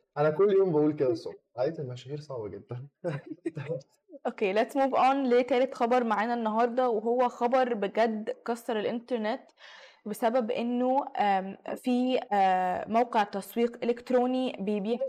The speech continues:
Speaker 2: عربيات الأطفال لسه منزل، آه، كولكشن كبيرة جدًا من العربيات، آه، لل-، اللي هي ال-، السترولر أو السترولر على الأونلاين،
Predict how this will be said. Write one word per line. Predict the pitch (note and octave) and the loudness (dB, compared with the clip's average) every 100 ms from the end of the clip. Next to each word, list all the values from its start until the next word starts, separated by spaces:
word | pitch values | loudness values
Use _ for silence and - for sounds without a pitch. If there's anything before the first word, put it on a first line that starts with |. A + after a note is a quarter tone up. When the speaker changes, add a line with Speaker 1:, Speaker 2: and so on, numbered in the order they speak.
| A3 | -4
Speaker 2:
عربيات | B3 G#3+ A3 B3+ C#4+ | -2 0 0 0 0
الأطفال | A#3+ G3+ - A3 A#3 C#4 C#4+ - - _ | 0 0 -2 2 2 2 -2 -8 -20 _
لسه | G#3+ C#4 C#4 D4 | -2 -2 0 0
منزل، | A#3+ A3+ B3+ B3+ C4+ C4 | 2 0 0 2 0 0
آه، | - F3+ F#3+ G3 - - | 0 2 2 0 -4 -4
كولكشن | A3 A#3+ - A#3 | 0 0 -2 -4
كبيرة | A#3 A3 C4+ A3 | -2 0 2 2
جدًا | A#3 A3 A#3 | 0 0 0
من | G3+ F#3 A3+ | 0 -4 -4
العربيات، | B3 G#3+ F#3+ F#3+ G3 G3+ A#3 B3+ - - | -4 -2 -2 -2 -2 -2 -2 -4 -10 -4
آه، | F#3+ F#3 F3+ F3 | -2 -2 -2 -4
لل-، | F#3+ G3+ - | -4 -2 -2
اللي | G3 G3 | -2 -2
هي | A3 | -2
ال-، | A3 _ - - F#3 F3 - F#3+ | -4 _ -12 -8 -6 -8 -10 -14
السترولر | - - A#3 A3 G#3 F#3+ | -14 0 4 4 4 2
أو | G3+ | 0
السترولر | - C#3 G#3+ A#3 B3+ | -2 -4 -2 0 0
على | F#3 | -2
الأونلاين، | - F#3+ F#3+ G#3+ | -4 -4 -2 -4